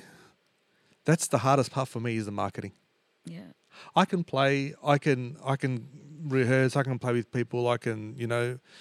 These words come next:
Speaker 1: it's, it's not a problem. My, I think my, <laughs> my inability to market myself,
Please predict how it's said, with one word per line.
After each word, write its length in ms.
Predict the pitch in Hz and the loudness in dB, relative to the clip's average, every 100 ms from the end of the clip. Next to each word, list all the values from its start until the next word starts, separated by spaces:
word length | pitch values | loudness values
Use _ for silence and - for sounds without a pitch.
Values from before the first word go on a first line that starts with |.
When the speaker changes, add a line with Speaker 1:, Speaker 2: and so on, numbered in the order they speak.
| - - - _ | -20 -20 -20 _
Speaker 1:
it's, 320 | 135 123 - | -10 -8 -8
it's 260 | - 131 - | -4 -4 0
not 80 | 135 | 0
a 80 | 123 | 2
problem. 480 | 127 113 113 107 - - | 0 -2 -4 -8 -14 -8
My, 580 | 123 139 147 147 139 143 | 2 4 6 6 2 -2
I 60 | 139 | -4
think 240 | 151 131 | -2 -4
my, 480 | 131 131 127 127 110 - _ _ _ _ _ _ _ | 0 2 4 2 0 -8 _ _ _ _ _ _ _
<laughs> 0 | - 220 170 - - - | -16 -12 -12 -12 -20 -6
my 320 | 135 139 135 - | 0 2 2 4
inability 600 | 156 147 131 151 151 143 | 4 4 4 2 4 2
to 200 | - 143 | 0 0
market 340 | 135 151 151 | 4 4 2
myself, 600 | 131 131 - 127 135 - | 2 0 2 2 2 0